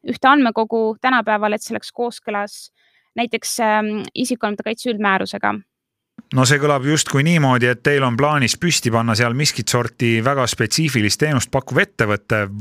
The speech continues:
Speaker 2: või kas Legal Lab ongi juba selline koht, kust klient saab ka teenust tellida?
Speaker 1: Hetkel Legal Lab veel ettevõtte kujul, äh, ei ole, kuid, äh, see teema on, äh, on laual. Äh, me oleme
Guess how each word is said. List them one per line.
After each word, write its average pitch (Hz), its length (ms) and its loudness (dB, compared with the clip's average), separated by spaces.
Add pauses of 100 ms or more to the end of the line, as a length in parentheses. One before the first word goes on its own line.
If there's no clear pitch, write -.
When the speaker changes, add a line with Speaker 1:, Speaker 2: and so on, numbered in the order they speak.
Speaker 2:
või 160 300 4
kas 120 240 2
Legal 147 300 2
Lab 160 240 2
ongi 190 220 2
juba 117 160 2
selline 117 280 0
koht, 123 280 -2
kust 104 320 0
klient 117 300 0
saab 104 300 -2
ka 107 260 0 (480)
teenust 127 340 0
tellida? 139 380 2 (1040)
Speaker 1:
Hetkel 277 440 4 (160)
Legal 277 280 4
Lab 254 280 2
veel 240 280 4
ettevõtte 226 720 2
kujul, 240 360 2
äh, 208 380 2
ei 240 180 2
ole, 254 200 4 (400)
kuid, 254 320 -4
äh, 233 440 2
see 233 720 -2
teema 254 360 0
on, 240 180 -2
äh, 220 260 0
on 240 100 -4
laual. 269 420 4 (520)
Äh, 247 200 0
me 262 100 2
oleme 247 640 0